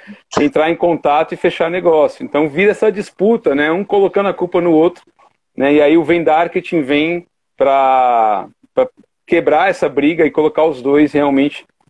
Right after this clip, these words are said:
unidos, né? Né, a-, aí, nessa questão do vendarketing, é, o time em si, né, já integrado, marketing e vendas, eles começam a compartilhar mais informações entre eles e também começam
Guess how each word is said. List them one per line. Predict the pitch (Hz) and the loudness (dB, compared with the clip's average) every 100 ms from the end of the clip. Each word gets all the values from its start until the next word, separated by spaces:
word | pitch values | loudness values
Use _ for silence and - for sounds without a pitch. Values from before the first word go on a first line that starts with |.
| _ _ | _ _
unidos, | 165 170 165 151 117 104 | -2 2 2 0 -4 -8
né? | 107 120 139 _ _ _ | -6 -6 -10 _ _ _
Né, | - 110 110 107 104 101 101 101 _ _ | -4 -2 0 0 2 2 0 -4 _ _
a-, | - 113 127 127 | -2 0 0 2
aí, | 147 165 185 156 139 | 2 0 0 -4 -6
nessa | 131 135 180 208 | -2 0 0 -2
questão | 196 180 160 156 | -4 -2 0 0
do | 139 | 0
vendarketing, | 135 123 139 185 202 170 123 104 - _ _ - | 0 2 0 0 -4 -8 -8 -8 -12 _ _ -4
é, | 107 104 104 - | 0 2 2 0
o | 139 | -4
time | - 180 220 190 | -4 -2 0 0
em | 147 | -2
si, | - 160 214 233 _ _ | -4 -6 -6 -10 _ _
né, | - 123 120 107 104 - - | -2 0 2 2 2 -2 -6
já | 104 143 | -4 -2
integrado, | 170 170 139 135 147 175 131 | -2 -2 0 2 0 -2 -2
marketing | 127 151 160 - | -2 -2 -6 -6
e | 127 | -4
vendas, | 120 156 170 120 | -2 0 0 0
eles | 131 135 | -2 -4
começam | - 135 143 - 156 | -4 -2 -2 -2 -6
a | |
compartilhar | 170 160 165 160 160 147 175 | -4 -2 -2 -4 -2 -2 -2
mais | 190 170 | -2 -4
informações | 151 156 147 135 - 131 127 | -2 -2 0 -4 -4 -4 -4
entre | 131 131 | -4 -2
eles | 123 151 156 - _ _ _ _ _ - | 0 0 -4 -16 _ _ _ _ _ -12
e | - 123 123 127 127 120 | -2 2 4 4 2 0
também | 151 151 165 | -2 0 -2
começam | 160 170 156 156 175 | -2 -2 -2 -2 -4